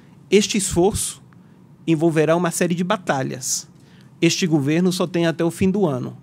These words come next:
Meu palpite pessoal é que essas batalhas não vão ser encerradas, nem vencidas para um lado nem para o outro, até dezembro, que o próximo governo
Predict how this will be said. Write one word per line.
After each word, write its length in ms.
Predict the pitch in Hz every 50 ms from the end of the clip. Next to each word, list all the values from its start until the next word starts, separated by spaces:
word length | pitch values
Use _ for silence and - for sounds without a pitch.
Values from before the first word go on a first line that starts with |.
| - -
Meu 260 | 135 135 139 151 156 147
palpite 480 | - 165 156 143 - - 151 - -
pessoal 480 | 165 - 160 147 - - 147 143 147 156
é 60 | 151
que 100 | 151 165
essas 220 | 160 - 170 156
batalhas 560 | 151 147 147 131 - 139 143 156 156 151 143 131
não 240 | 147 151 165 180
vão 380 | 190 175 147 147 151 156 165 165 - - - - - - - - -
ser 300 | - - - 156 143 139
encerradas, 880 | 151 143 - - 165 143 127 123 123 127 131 139 139 151 151 - - - -
nem 160 | 156 190 208
vencidas 500 | 185 190 190 170 185 180 165 151 160 147
para 120 | - 165
um 60 | 165
lado 320 | 151 151 151 156 151 147 151
nem 160 | 147 143 147
para 200 | 143 - 175 185
o 40 | 165
outro, 360 | 160 165 175 170 214 196 214 - - - - - - - -
até 220 | - 190 190 175
dezembro, 540 | 165 180 208 190 170 143 131 123 131 - - - _ - - - - - -
que 100 | - 170
o 40 | 131
próximo 520 | - - 156 156 151 - - 165 151 156
governo 460 | 143 143 139 131 147 156 160 165 156